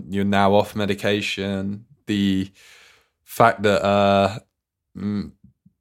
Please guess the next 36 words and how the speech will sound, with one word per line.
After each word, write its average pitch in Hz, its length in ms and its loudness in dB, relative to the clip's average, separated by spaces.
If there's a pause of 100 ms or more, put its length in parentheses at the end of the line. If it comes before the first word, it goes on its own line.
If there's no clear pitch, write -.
(120)
it's 110 160 -4
quite - 180 -2
liberating 110 640 4
to 107 100 -12
be 107 80 -2
off 104 140 -4
medication 110 540 -4
as 101 200 -10
well. 107 340 0 (120)
And 101 300 -2
then 104 180 -2
we've 98 160 -4
s-, - 300 -12
spoke - 360 0
a 107 40 -6
bit 95 200 2
about 95 400 4
your 90 120 -6
support 95 480 -2
network 95 760 -4
and 92 420 -4
sort 92 200 -4
of 92 40 -4
the 98 60 -2
mental 92 320 0
health 95 240 4
burden 98 480 2 (560)
over 107 200 4
the 104 100 0
years 104 340 8
as 98 180 0
well. 104 460 8
I 95 120 2
mean, 110 360 0 (1400)
I 123 80 6
think 156 440 4